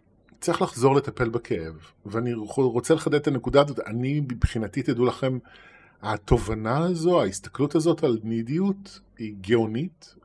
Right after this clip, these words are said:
אני אמנם מחמיא לעצמי, אבל היא גאוני, זה מסדר לי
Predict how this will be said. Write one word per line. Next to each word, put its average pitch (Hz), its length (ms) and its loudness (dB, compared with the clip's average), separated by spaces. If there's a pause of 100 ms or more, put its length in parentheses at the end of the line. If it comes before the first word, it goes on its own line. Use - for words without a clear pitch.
(120)
אני 107 260 -8
אמנם 107 380 -2
מחמיא 123 300 -4
לעצמי, 113 360 -2
אבל 110 120 -4
היא 104 100 -8
גאוני, 110 380 -2
זה 120 100 -4
מסדר 113 520 0
לי 165 220 0